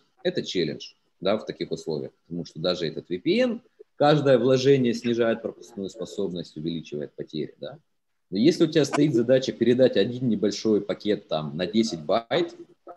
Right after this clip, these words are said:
или там десять килобайт, да, ну, хорошо, ре-, в реалиях это килобайты, да, то это не проблема на самом деле, и ты можешь это сделать либо там через существующие сети, когда там находится эта лазейка,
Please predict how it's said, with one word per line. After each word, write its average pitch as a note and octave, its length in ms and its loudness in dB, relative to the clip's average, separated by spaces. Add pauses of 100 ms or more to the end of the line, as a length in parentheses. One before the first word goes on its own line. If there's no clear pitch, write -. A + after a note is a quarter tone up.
или E2 200 -4
там D#2 180 -10
десять - 260 -8
килобайт, F#2 540 -2 (160)
да, E2+ 200 -6
ну, A2 160 -4 (320)
хорошо, F2 320 -2
ре-, G#2 160 2
в E2 80 -8
реалиях C3 320 0
это D2 120 -10
килобайты, D#2 520 -4
да, G2+ 220 -8 (500)
то C#3 80 6
это A3 140 4
не A#3+ 80 6
проблема E3 400 2
на G2 100 -2
самом C#3+ 300 -2
деле, D3+ 380 -2
и B2 580 4
ты D#3+ 240 2
можешь B2+ 360 0
это G#2 200 0
сделать F#2 420 -2
либо B2 280 0
там E2+ 360 -6
через - 260 -4
существующие F2 640 -6
сети, E3 300 -6
когда C3+ 320 -2
там A2+ 180 -2
находится B2 500 -4
эта A2+ 140 -8
лазейка, A2+ 540 -2